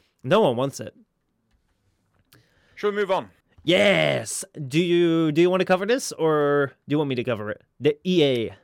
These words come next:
Speaker 2: wait, wait. Do we have any other topics? 'Cause I want this one
Speaker 1: Um,
Speaker 2: to be last.
Speaker 1: we have, we have, like, a, like, a final one, which is, like, kinda like a side one.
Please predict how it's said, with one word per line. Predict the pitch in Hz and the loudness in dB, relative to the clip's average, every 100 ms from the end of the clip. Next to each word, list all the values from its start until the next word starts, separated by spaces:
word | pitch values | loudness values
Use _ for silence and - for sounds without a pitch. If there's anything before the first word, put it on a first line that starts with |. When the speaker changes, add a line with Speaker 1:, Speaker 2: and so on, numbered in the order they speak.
| - - - _ | -18 -18 -18 _
Speaker 2:
wait, | 135 127 | -4 -2
wait. | 123 117 107 | -2 -4 -8
Do | |
we | 117 | -10
have | 135 139 | -8 -6
any | 139 | -8
other | 131 | -10
topics? | 120 127 - 80 - - - _ - | -10 -10 -10 -14 -16 -20 -20 _ 0
'Cause | |
I | 170 | 2
want | 175 175 170 | 2 0 -2
this | |
one | 175 | -6
Speaker 1:
Um, | 165 | -10
Speaker 2:
to | _ | _
be | 90 | -16
last. | 85 139 | -6 2
Speaker 1:
we | 170 | 4
have, | 170 180 175 165 143 | 4 2 2 0 0
we | 165 | 0
have, | 170 156 | 2 2
like, | 156 147 | 0 0
a, | 139 | -2
like, | 139 135 | -2 -4
a | |
final | - 117 127 123 | -8 -6 -4 -4
one, | 127 | -6
which | 120 | -6
is, | |
like, | 123 110 | -8 -6
kinda | 120 117 | -6 -6
like | 113 | -6
a | 110 | -8
side | - 113 | -8 -6
one. | 117 117 | -4 -4